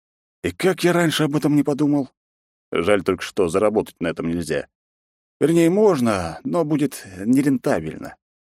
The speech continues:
Лёд стоит не так дорого, а держать ради этого мага льда расточительно. Да ещё и хранить это надо осторожно.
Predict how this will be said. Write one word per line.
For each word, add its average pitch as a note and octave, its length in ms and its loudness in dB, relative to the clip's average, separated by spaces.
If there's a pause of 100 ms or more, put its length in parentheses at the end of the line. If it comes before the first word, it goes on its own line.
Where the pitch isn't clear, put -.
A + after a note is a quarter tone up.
(160)
Лёд C3 260 2
стоит C3 260 2
не A#2+ 100 2
так G#2 220 0
дорого, G#2 400 2
а E2+ 60 2
держать G2 320 2
ради F#2+ 200 2
этого F2 360 2
мага F2+ 280 -2
льда F2+ 320 0
расточительно. E2 680 -6 (500)
Да A2 100 2
ещё D3 220 2
и - 20 2
хранить B2 420 2
это G#2 160 -4
надо G2 220 0
осторожно. F2+ 580 -4